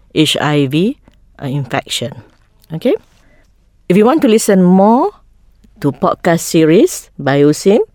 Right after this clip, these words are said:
um, just go to podcast usim dot e d u dot my, and they're also available in the platform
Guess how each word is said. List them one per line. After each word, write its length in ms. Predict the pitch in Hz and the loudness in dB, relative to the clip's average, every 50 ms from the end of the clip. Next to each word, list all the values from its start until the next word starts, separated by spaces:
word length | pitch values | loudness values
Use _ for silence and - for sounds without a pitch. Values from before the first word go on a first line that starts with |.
| _ _ _ _ _ - | _ _ _ _ _ -4
um, 380 | 110 120 123 131 131 143 151 | -4 -2 -2 -4 -6 -6 -4
just 240 | 147 214 320 330 233 | -2 0 0 0 0
go 200 | - 311 320 330 | 0 0 0 0
to 140 | - 233 156 | 0 -2 -4
podcast 500 | - _ 226 196 - - - 208 202 - | -2 _ -2 -2 -2 -2 -2 -2 -2 0
usim 360 | - 190 185 - - 233 233 202 | -2 -2 -2 0 0 0 2 2
dot 140 | 170 143 - 185 | 2 0 2 0
e 80 | 226 | 0
d 100 | 196 220 214 | 2 2 2
u 80 | 220 214 | 2 2
dot 200 | - 147 - - | 2 0 -2 -2
my, 520 | - 151 156 151 147 143 151 151 170 233 381 466 - _ _ _ _ _ - _ _ _ _ | -4 -4 -2 -2 -2 -2 -2 -2 -2 -2 -4 -6 -8 _ _ _ _ _ -20 _ _ _ _
and 560 | - 202 220 220 226 226 233 233 226 196 - - | 0 0 2 2 2 2 2 2 2 2 2 2
they're 200 | - 175 185 185 | 2 2 4 4
also 320 | 196 226 277 - 415 - - | 4 2 2 0 0 0 0
available 640 | 240 214 233 240 247 240 214 185 208 220 226 - - | 0 0 2 4 4 4 4 4 2 2 2 2 0
in 220 | - 170 170 156 | 0 -2 0 0
the 120 | 143 165 156 | 0 -2 -2
platform 760 | - - 175 - - - - 202 196 202 226 302 392 370 | 0 -2 0 0 -2 -2 -2 0 0 0 0 -2 -4 -6